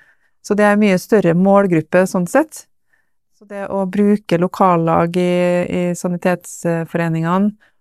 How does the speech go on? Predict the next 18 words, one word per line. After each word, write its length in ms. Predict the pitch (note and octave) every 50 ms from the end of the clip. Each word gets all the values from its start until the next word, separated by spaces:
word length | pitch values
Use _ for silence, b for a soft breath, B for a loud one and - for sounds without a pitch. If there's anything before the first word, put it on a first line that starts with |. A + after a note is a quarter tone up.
| _ _
og 60 | - -
andre 600 | - G3 F#3+ F#3+ F#3+ F#3+ F3+ F3 E3 E3 E3 E3+
møtearenaer 960 | F3 F#3 G3 G3+ G#3 G#3 G#3 - - E3+ E3+ E3+ E3 E3 D#3 E3 F#3+ G3+ G#3 G#3
lokalt, 460 | G3+ G3 - G3+ F#3+ F#3 F#3 - _ _ -
eh, 240 | G3 F#3+ F#3 F#3 F#3
rundt 220 | F#3+ F3+ F3+ -
omkring 180 | F#3 F#3 F3+ F#3
i 60 | F#3
hele 120 | F3+ F3+
landet, 380 | F3 F3+ F3 E3+ F#3 A3+ C#4+ C#4+ _ _ _ _ _ _ _ _ _ _ _ _ _ -
eh, 540 | G#3+ G#3+ G#3+ G#3+ G#3+ G#3 G#3 G#3 G#3 G#3 G#3
har 180 | A#3 A3+ G3+
vi 60 | F3+
et 100 | F3+ F3+
mål 260 | F#3 F3 E3+ E3+ F3 F3
da 140 | F3+ F3 F3
om 120 | E3+ E3+
å, 140 | E3+ F3